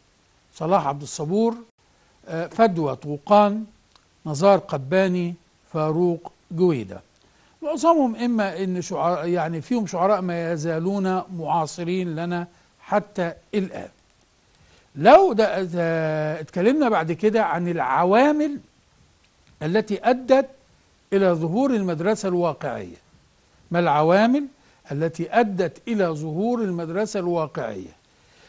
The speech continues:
السؤال بيقول: تضافرت مجموعة من العوامل التي أدت إلى ظهور المدرسة الواقعية، ناقش ذلك.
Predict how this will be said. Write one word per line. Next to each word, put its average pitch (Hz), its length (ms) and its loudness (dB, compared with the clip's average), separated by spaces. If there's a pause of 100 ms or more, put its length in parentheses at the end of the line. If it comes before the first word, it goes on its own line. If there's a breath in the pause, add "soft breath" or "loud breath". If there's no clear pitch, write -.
(160 soft breath)
السؤال 240 380 4
بيقول: 233 300 -4
تضافرت 208 720 2
مجموعة 175 640 -2
من 208 180 -6
العوامل 190 760 2 (180)
التي 165 420 -8
أدت 233 460 2 (360 soft breath)
إلى 185 140 0
ظهور 156 480 0
المدرسة 160 520 -4
الواقعية، 170 840 -2 (400 soft breath)
ناقش 175 640 -4 (420)
ذلك. 170 380 2